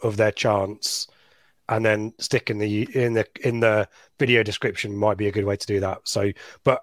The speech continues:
I, both of us, Bits, very much supportive of what Blue Action are. A lot of people in the comments saying similar.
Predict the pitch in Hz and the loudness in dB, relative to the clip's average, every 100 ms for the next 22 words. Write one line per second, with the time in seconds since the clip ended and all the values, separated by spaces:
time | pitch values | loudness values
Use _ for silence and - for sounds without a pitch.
0 | _ - - 127 127 - 131 139 139 135 | _ -14 2 4 4 0 2 4 4 4
1 | 127 120 - - 131 131 - - - - | 2 2 -2 -2 0 0 -2 -10 -10 -16
2 | - - - _ - - 107 127 127 123 | -20 -20 -20 _ -18 -10 -2 2 4 2
3 | - 117 123 110 120 104 104 113 104 110 | 0 -2 0 0 0 0 2 0 0 2
4 | 117 - 110 110 120 113 - 120 - 101 | 2 0 -2 2 2 2 0 -4 -2 -2
5 | 104 - 120 117 107 - - 110 104 - | -2 -2 0 0 -2 -6 -4 -4 -2 -2
6 | 117 117 | 2 4